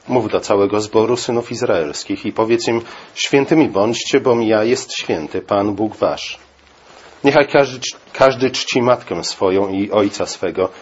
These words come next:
Przestrzegajcie też moich s-, sabatów. Ja, Pan, jestem Bogiem waszym. Nie zwracajcie się do bałwanów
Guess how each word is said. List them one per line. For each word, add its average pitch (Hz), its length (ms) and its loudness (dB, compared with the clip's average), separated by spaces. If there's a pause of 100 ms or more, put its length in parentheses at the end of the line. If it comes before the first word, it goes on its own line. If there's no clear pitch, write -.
(340)
Przestrzegajcie 123 600 0
też - 200 -8
moich 95 200 -2
s-, - 180 -10 (120)
sabatów. 104 580 0 (500)
Ja, 143 180 6
Pan, 143 320 4
jestem 131 320 2
Bogiem 80 340 -2
waszym. 85 420 -4 (360)
Nie 135 100 4
zwracajcie 117 540 0
się 90 180 -6
do 87 120 -2
bałwanów 107 680 2